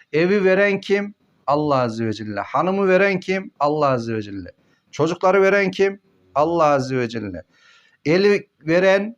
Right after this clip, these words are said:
gözü veren, kulağı veren, El Musavvir ismi gereğince bütün vücudumuzu, organlarımızı veren kim? Allah Azze ve Celle. İşte Allah Azze ve Celle bütün her şeyi bize vermiş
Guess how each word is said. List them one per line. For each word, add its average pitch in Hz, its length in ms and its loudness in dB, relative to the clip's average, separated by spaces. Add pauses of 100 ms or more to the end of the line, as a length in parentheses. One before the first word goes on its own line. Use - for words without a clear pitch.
(120)
gözü 165 340 2
veren, 185 400 4
kulağı 180 480 2
veren, 190 460 0 (680)
El 180 160 2
Musavvir 185 520 2
ismi 170 400 -10
gereğince 170 560 -2
bütün 185 960 -2 (300)
vücudumuzu, 165 760 0
organlarımızı 160 800 -2
veren 151 280 0
kim? 214 300 -2 (840)
Allah 175 360 2
Azze 135 300 2
ve 117 60 0
Celle. 107 280 -8 (260)
İşte 151 240 -4
Allah 185 320 2
Azze 185 300 2
ve 180 100 0
Celle 160 380 -2
bütün 175 220 -8
her 165 140 0
şeyi 160 300 -4
bize 147 200 -2
vermiş 147 440 -4